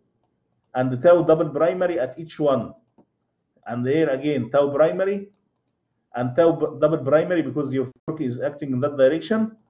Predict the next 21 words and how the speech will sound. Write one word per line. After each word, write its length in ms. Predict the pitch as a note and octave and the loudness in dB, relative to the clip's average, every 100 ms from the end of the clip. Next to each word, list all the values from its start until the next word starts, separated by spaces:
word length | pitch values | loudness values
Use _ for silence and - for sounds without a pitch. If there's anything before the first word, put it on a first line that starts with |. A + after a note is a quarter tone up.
| _ _ _ _ - | _ _ _ _ -8
should 260 | C#3 B2 | -4 0
be 160 | D3 D3+ | 2 4
perpendicular 680 | B2+ B2 B2 D#3 D#3+ D#3 | 4 4 2 2 2 2
in 100 | B2+ | 2
the, 280 | B2+ C#3+ D3+ | -2 -2 -2
in 120 | C3 | -2
the, 160 | B2+ C#3 | 0 2
in 100 | B2+ | 0
the 100 | A#2+ | -4
same 200 | - D#3 | -2 2
direction 340 | C3 D3 - C3+ | 4 2 0 -8
of 140 | - | 0
tau. 220 | E3 F#3 | 2 4
Then 140 | C#3+ D3 | 2 0
you 100 | C3+ | 0
have 180 | D3+ - | -2 -4
another 280 | B2+ C#3 C3+ | -4 -2 0
tau 180 | D#3 D3 | 2 2
double 220 | C3 C3 | 2 -2
primary. 460 | A2 A#2 G2+ F2+ - _ _ _ _ _ _ _ _ _ _ _ | 0 -2 -2 -6 -18 _ _ _ _ _ _ _ _ _ _ _
Okay, 480 | A2+ A#2 D#3+ G#3+ G#3+ | -6 0 2 2 -2